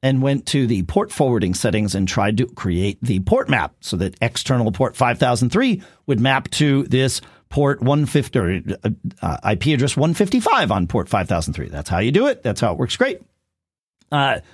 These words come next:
in creating the port map, though, the router complained and wouldn't allow me to save the settings. I deleted the port map and recreated it, power cycled the router, yada, yada,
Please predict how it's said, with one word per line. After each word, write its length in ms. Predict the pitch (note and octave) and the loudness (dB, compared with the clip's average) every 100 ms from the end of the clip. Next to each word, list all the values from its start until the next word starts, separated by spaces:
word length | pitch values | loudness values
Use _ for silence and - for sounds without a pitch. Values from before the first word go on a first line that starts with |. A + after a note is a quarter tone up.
| _ _ _ _ _ | _ _ _ _ _
in 120 | D#3 | -2
creating 300 | - F3 F#3+ | 2 2 2
the 60 | D#3 | 2
port 220 | C3 G#3 | 0 0
map, 220 | F#3 F3+ | 2 0
though, 280 | - G3 G3 | 2 2 2
the 120 | F3 B2 | 0 0
router 260 | B2 B2 | 0 0
complained 520 | G2 A#2+ F#3+ A3 A3 | 0 0 0 2 0
and 200 | D#3 B2+ | -2 -2
wouldn't 260 | A#2 G#3 A#3 | 0 0 0
allow 260 | D3+ B2+ A2+ | 0 0 0
me 100 | A#2 | 0
to 100 | B2 | 0
save 280 | - E2+ | -2 -2
the 80 | D2+ | -2
settings. 520 | - D3 D#3+ A#2+ D#2 - | 0 0 2 0 -2 -4
I 120 | G2+ | -4
deleted 460 | D2+ G2 A#2+ D3+ B2+ | 0 0 2 2 0
the 60 | |
port 200 | F#2+ C#3 | 0 0
map 220 | B2 B2 | 2 0
and 100 | A2 | 0
recreated 480 | D2+ C2+ D#2+ G#2+ C3 | -2 -2 -2 2 2
it, 140 | B2+ - | 0 0
power 240 | A2 A2 | 0 0
cycled 340 | - F#2 E2 | 0 -2 -2
the 60 | D2 | -2
router, 300 | F#2+ A#2+ A#2 | 0 2 2
yada, 340 | F#2+ G2 G2 | 2 2 2
yada, 360 | E2 E2 E2 E2+ | 2 2 2 0